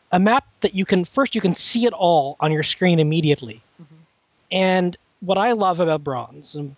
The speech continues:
Speaker 1: what I tried to communicate, uh, in my review, and which will probably be out in the next issue of P C Gamer, uh, it, it is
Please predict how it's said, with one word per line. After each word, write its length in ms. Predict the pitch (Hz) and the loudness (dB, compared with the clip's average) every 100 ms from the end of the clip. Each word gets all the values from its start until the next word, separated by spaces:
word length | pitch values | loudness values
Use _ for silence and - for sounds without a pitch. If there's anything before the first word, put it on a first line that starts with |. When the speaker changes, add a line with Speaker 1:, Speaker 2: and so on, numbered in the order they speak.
| _ - 170 | _ -12 0
Speaker 1:
what 140 | 175 | 2
I 80 | 165 - - | 2 -4 -4
tried 240 | - 180 | 2 2
to 60 | 160 | 2
communicate, 600 | - 170 160 151 131 139 _ | 0 2 2 2 -2 -4 _
uh, 200 | 147 143 | -2 -2
in 160 | 147 160 | 0 0
my 140 | 143 | 2
review, 500 | 139 135 135 156 135 | 0 -2 -2 0 0
and 180 | 135 160 - _ | -2 -8 -14 _
which 340 | 143 - - | -4 -4 -6
will 160 | 151 139 - | -4 -6 -4
probably 240 | - 156 143 | -2 0 0
be 140 | 147 | 0
out 100 | 143 | -2
in 80 | 135 | -4
the 80 | 131 | -2
next 380 | 143 180 - | 0 0 -4
issue 200 | 135 - | -8 -6
of 120 | 143 - | -6 -6
P 160 | 151 | -10
C 180 | - 139 | -6 -6
Gamer, 340 | 131 113 139 - - _ _ | -6 -6 -10 -12 -20 _ _
uh, 220 | 143 139 - - - | -4 -4 -4 -12 -2
it, 120 | 165 | -2
it 220 | 170 160 | 2 2
is 160 | 160 | 2